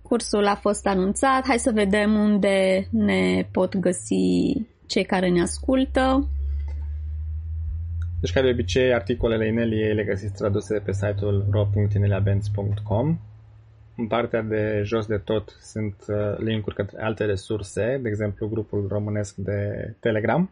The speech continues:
Speaker 2: Uh, iar în partea de sus sunt legături către cărți sau cursuri traduse în limba română.
Speaker 1: Mhm.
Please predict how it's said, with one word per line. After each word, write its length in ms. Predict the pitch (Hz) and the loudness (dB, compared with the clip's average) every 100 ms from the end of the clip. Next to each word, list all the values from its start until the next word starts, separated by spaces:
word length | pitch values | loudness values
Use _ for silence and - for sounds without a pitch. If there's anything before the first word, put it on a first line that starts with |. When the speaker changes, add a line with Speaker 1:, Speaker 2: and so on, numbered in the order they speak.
| _ _ _ _ _ _ _ _ - _ _ - - _ | _ _ _ _ _ _ _ _ -20 _ _ -20 -20 _
Speaker 2:
Uh, 100 | - 117 110 110 | -4 0 0 0
iar 120 | 131 120 | 0 0
în 60 | |
partea 220 | 117 127 120 | 2 2 4
de 100 | 107 | 2
sus 400 | - 165 160 - | 2 2 2 -2
sunt 640 | - - 139 131 - - | -14 -4 -2 -2 -4 -2
legături 640 | 131 123 120 120 - 131 | 2 2 2 0 2 0
către 1120 | - 123 - 123 123 117 117 117 113 113 113 - | 2 -2 0 0 2 4 2 2 0 -2 -4 -4
cărți 360 | 131 131 120 | 0 2 0
sau 180 | - 117 | -4 -4
cursuri 320 | - 117 123 | -2 -2 -2
traduse 380 | - 113 117 107 | -2 -2 -2 -2
în 60 | 107 | -4
limba 220 | 107 101 | -4 -2
română. 360 | 101 90 82 - _ _ _ _ _ _ - | -2 -4 -6 -10 _ _ _ _ _ _ -2
Speaker 1:
Mhm. 520 | 208 190 196 190 | 0 2 2 2